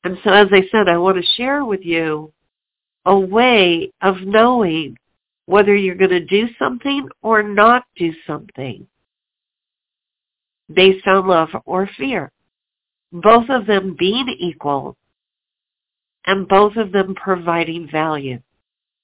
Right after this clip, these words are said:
And I call this process the solution process. And if I sound a little weird to you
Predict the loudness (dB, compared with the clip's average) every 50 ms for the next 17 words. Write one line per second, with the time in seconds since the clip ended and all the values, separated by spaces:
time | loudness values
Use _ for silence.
0 | _ _ _ _ _ _ _ _ _ _ _ _ _ _ _ _ _ _ _ _
1 | _ -20 -20 -20 -20 -14 _ 0 4 4 4 4 2 0 2 2 2 2 2 -2
2 | -6 -8 -8 -14 _ -8 -6 -6 -6 -8 -10 -8 -8 -8 -8 -12 _ _ _ _
3 | _ _ _ _ _ _ _ _ _ _ _ _ _ _ _ _ _ _ -20 -20
4 | _ _ _ _ _ _ -4 -4 -4 -4 -4 -4 -2 0 0 0 -2 -2 -2 -4
5 | -6 -6 -4 -4 -4 -4 -4 -4 -8 -8 -8 -8 -10 -4 -2 0 0 0 0 -2
6 | -2 0 0 2 2 2 2 0 0 2 4 4 4 4 4 2 2 4 4 4
7 | 4 2 -2 -6 -4 -2 -2 -2